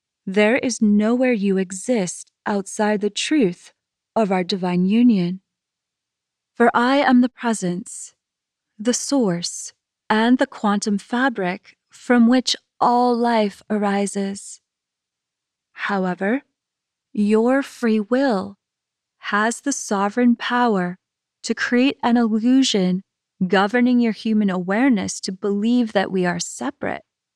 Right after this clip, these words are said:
As you read these words, any temporary illusion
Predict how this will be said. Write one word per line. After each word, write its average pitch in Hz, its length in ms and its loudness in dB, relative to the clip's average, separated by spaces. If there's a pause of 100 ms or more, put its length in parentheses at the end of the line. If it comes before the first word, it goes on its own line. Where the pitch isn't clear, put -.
(720)
As 233 340 0
you 214 100 2
read 190 240 0
these 185 260 -6
words, 175 580 -4 (440)
any 233 340 4
temporary 208 720 -2
illusion 190 760 0